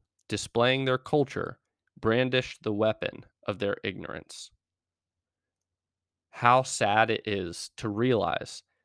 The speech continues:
that those who hate the Lord march arm in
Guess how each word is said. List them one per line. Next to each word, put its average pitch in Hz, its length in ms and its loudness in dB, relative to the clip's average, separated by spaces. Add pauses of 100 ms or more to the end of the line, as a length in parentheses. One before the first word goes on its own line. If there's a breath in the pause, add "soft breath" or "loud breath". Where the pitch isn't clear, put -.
that - 220 -2
those 135 320 4
who 113 160 -4
hate 123 400 -4
the 113 100 -2
Lord 104 440 -4 (200)
march 104 320 -2 (100)
arm 123 380 2
in 113 240 -4